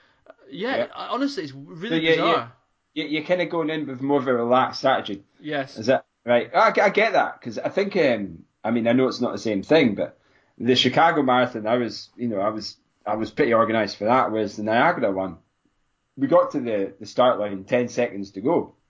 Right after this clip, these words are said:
Speaker 1: <laughs>
Speaker 2: And that wasn't our fault. That
Speaker 1: You had
Speaker 2: was
Speaker 1: a great
Speaker 2: border
Speaker 1: run as
Speaker 2: control.
Speaker 1: well.
Speaker 2: And, uh, yeah, and, and we weren't, I wasn't, I had no nerves at all. I was just like, "I'm so tired. I'm so sore from the Chicago Marathon the week before." And,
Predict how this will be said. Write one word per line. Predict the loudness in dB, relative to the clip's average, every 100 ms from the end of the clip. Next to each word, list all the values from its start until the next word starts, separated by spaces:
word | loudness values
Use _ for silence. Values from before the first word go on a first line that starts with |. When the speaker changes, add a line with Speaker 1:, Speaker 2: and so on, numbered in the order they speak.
| _
Speaker 1:
<laughs> | -20 -16 -14 -14 -16 -16 -18 _ -4
Speaker 2:
And | 4
that | 6
wasn't | 6 4 2
our | 2
fault. | 4 2 2
That | -2
Speaker 1:
You | -4
had |
Speaker 2:
was | -6
Speaker 1:
a | 0
great | 2
Speaker 2:
border | 2
Speaker 1:
run | 0 -2
as | -4
Speaker 2:
control. | -4 -6
Speaker 1:
well. | -10 _ -20 _ _
Speaker 2:
And, | -2 0 0
uh, |
yeah, | 4 6 8 6
and, | 0
and | -6 -6
we | -4
weren't, | 2 0 0
I | -4 -4
wasn't, | -2 -6 -8 _ -16 -16 -8
I | -2 0
had | 0 0
no | 0 2 4 4
nerves | 6 4 2 -6
at | -6 2
all. | 4 4
I | 2
was | 0 -4
just | -4 0
like, | 2
"I'm | 4 0
so | 2 2 4 4
tired. | 2 2 6 4 2 -4 _ _ -8
I'm | -6
so | 2 6 6
sore | 6 4 4
from | 4 0 0
the |
Chicago | 0 -2 2 4 4 0
Marathon | 4 6 6 4 -2
the | 2
week | 0 0
before." | -12 0 4 4
And, | 2